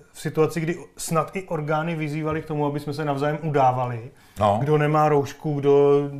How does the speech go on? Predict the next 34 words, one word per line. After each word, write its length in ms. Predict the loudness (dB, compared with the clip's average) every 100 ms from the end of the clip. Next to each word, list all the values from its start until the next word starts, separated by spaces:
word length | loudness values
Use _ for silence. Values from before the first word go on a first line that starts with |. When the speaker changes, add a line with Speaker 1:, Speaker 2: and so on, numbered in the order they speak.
| -6
Speaker 1:
porušuje 500 | 0 0 0 0 2
to 120 | 2 -4
či 180 | -4
ono, 200 | -4 -4
kdo 120 | -2 0
má 140 | 0
otevřenou 480 | 0 -6 -6 -4 -2
hospodu, 420 | -4 -4 -4 -4 -10 -10
hnedka 320 | -8 -4 0
zavolejte 400 | 0 2 0 0
policajty. 580 | -2 -4 -2 -2 -2 -6
Takže 480 | -6 -4 -2 -2 -4 -12 -20 _
já 420 | 2 4 4 0
v 100 | -2
tom 180 | 0 0
vidím 340 | 0 -2 -4 -4
taky 260 | -4 -4
trošku 280 | -4 -4 -8
paralelu, 760 | 0 2 2 2 2 2 -2 -10 -20 _ _ -4
že 440 | 0 0 0 -4 -2
tady 200 | 0 0
jsme 180 | 0 -2
zažívali 380 | 0 0 0
trošku 320 | 0 -4 -6 -6
atmosféru, 480 | -4 -4 2 4 4
jak 160 | 4
za 80 | 0
té 120 | -2
druhé 280 | -4 -4 -2
republiky 460 | -4 -4 -6 -4 -2
nebo 160 | -2
za 80 | -2
toho 160 | 0 0
protektorátu. 920 | -2 -6 -4 -2 -2 -4 -8 -12